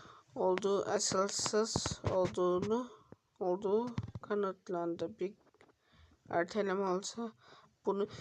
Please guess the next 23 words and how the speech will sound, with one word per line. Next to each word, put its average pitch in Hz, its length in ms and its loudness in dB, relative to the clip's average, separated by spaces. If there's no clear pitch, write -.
iki - 440 -4
bin 202 160 -2
yirmi 202 420 2
ortalarında 190 1000 2
söylerler. - 580 -4
Unutmayın, 185 760 -2
yakında 190 640 0
detaylı 175 520 2
video 170 400 -4
gelecek. 165 480 -2
İyi 180 240 -2
geceler. 143 560 0
Bir 165 140 -6
de - 260 -6
beğenimi 151 480 -2
de - 100 2
atalım. - 440 -2
Bir 214 140 -4
de 226 180 6
G 262 200 -2
T 285 280 6
A 277 100 10
altı 254 380 0